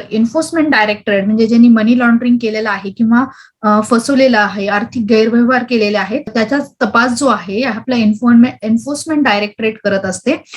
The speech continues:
आणि त्याच्यामुळे आपण ईडीची देखील व्यवस्थितरित्या मागच्या लेक्चर्समध्ये माहिती बघितलेली आहे आणि त्याच्या पार्श्वभूमीवरच त्यांना ही नोटीस, अ, बजावलेली आहे आर्थिक व्य-, गैरव्यवहार प्र-, प्रकरणी,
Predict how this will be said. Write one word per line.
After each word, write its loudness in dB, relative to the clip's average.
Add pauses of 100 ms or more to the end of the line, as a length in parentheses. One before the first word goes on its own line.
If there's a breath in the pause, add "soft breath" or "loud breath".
(200 loud breath)
आणि 4
त्याच्यामुळे -2 (260)
आपण 2 (100)
ईडीची 2
देखील -2
व्यवस्थितरित्या 0
मागच्या -2
लेक्चर्समध्ये 0
माहिती -4
बघितलेली -2
आहे -2 (320 soft breath)
आणि 4
त्याच्या 0
पार्श्वभूमीवरच 0
त्यांना 2
ही 2
नोटीस, -4
अ, -2
बजावलेली 0
आहे -2
आर्थिक -4 (140)
व्य-, 0
गैरव्यवहार 2
प्र-, -8
प्रकरणी, -2